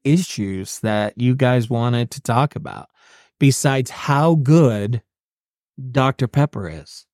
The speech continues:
Diet Doctor Pepper. Anything else? I've got a few things on my list. They're not, some of them are political. Some of them are not.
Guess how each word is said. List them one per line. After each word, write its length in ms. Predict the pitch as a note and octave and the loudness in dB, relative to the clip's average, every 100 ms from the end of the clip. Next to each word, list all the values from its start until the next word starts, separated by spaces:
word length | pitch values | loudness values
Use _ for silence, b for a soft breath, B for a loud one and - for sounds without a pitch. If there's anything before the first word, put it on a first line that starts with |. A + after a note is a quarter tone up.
| _ | _
Diet 360 | C3 C3 C#3 A2 | -2 0 0 -6
Doctor 280 | F#2 F#2+ G2+ | -12 -18 -20
Pepper. 440 | - - - A2 _ _ _ _ | -18 -20 -20 -20 _ _ _ _
Anything 400 | C#3+ E3 E3 D3+ | 0 4 4 4
else? 340 | D3+ G3 - _ _ _ _ _ _ _ _ _ _ - | 2 0 -8 _ _ _ _ _ _ _ _ _ _ -2
I've 180 | C#3+ D3+ | 0 2
got 140 | C3+ | 0
a 40 | |
few 220 | A#2+ C3+ B2+ | 0 0 0
things 260 | B2+ A#2+ | -2 -2
on 140 | A#2 A2 | -4 -4
my 120 | G#2+ | -4
list. 460 | A#2 A#2+ G#2+ - | 0 0 -2 -8
They're 140 | - G#2+ | -6 -4
not, 380 | A2+ A2+ G#2+ - _ _ | -2 -2 -4 -6 _ _
some 300 | - F3+ G3+ | -2 2 2
of 160 | A#2 | 0
them 220 | G2 F#2 | -6 -8
are 100 | F2+ | -8
political. 720 | E2+ - F#2 F2 F2 F#2 F#2+ G#2+ _ _ _ _ _ _ _ _ _ _ _ _ _ _ - | -8 -10 -10 -10 -10 -8 -8 -10 _ _ _ _ _ _ _ _ _ _ _ _ _ _ -12
Some 260 | - C#3 | -2 2
of 120 | C#3+ A#2+ | 2 2
them 260 | A2+ A2 | -2 -2
are 100 | G#2 | -4
not. 440 | G2+ G2+ E2+ G2+ | -6 -8 -8 -12